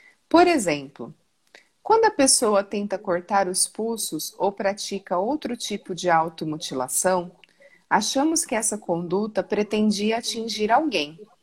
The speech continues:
O ato de automutilação é dirigido a alguém, assim como o comportamento problemático de vingança. Ou seja, todas as palavras e ações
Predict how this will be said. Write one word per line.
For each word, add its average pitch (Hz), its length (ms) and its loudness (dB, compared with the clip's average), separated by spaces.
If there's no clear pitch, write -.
O 240 160 4
ato 359 340 4
de 208 160 -2
automutilação 190 1300 0
é 185 100 -4
dirigido 202 680 -4
a 202 60 6
alguém, 165 540 -2
assim 247 480 2
como 214 600 0
o 220 60 -6
comportamento 247 880 0
problemático 220 800 0
de 214 140 -2
vingança. 202 800 2
Ou 254 200 4
seja, 151 580 2
todas 269 420 0
as 269 160 2
palavras 175 800 0
e 190 100 -2
ações 208 760 -4